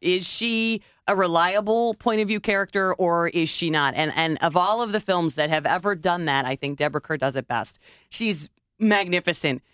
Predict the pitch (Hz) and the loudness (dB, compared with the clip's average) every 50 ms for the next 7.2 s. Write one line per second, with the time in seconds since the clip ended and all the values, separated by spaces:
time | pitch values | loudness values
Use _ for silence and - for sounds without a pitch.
0 | _ _ - 190 208 208 - 311 294 220 202 165 156 175 175 170 160 - - - | _ _ 0 0 0 0 0 0 2 2 2 2 2 0 0 -2 -4 -6 -10 -6
1 | 160 180 170 - - 233 294 285 - 294 226 208 185 175 165 165 165 - - 180 | -4 -4 0 0 0 0 0 0 -2 -2 0 0 0 0 0 0 -2 -2 -2 0
2 | 165 165 151 - _ - - - 233 226 220 220 202 175 156 143 139 139 135 135 | 0 0 -4 -4 _ -18 -4 0 0 2 2 2 2 2 2 4 4 2 2 0
3 | 135 127 - - - - _ _ 190 196 180 - - - 247 254 254 240 226 208 | -2 -4 -10 -16 -20 -20 _ _ -2 -2 -2 -2 -2 -2 0 0 0 0 0 -2
4 | 170 - _ _ _ - 196 190 - - 262 254 226 226 208 185 - - - 185 | -2 -6 _ _ _ -4 -2 -2 -2 -2 -2 -2 0 0 -2 -4 -6 -4 -2 -2
5 | 170 147 175 175 156 160 180 202 214 214 - - _ - - 208 202 208 202 208 | -2 0 0 -2 -2 -2 -2 0 0 -2 -4 -6 _ 0 2 2 4 4 2 0
6 | 190 - 180 185 190 196 196 202 175 180 180 190 - - 214 196 175 156 143 135 | -2 -4 -2 0 0 2 2 2 0 0 -2 -2 -2 0 0 2 2 2 2 2
7 | 127 135 165 165 | 2 2 0 -2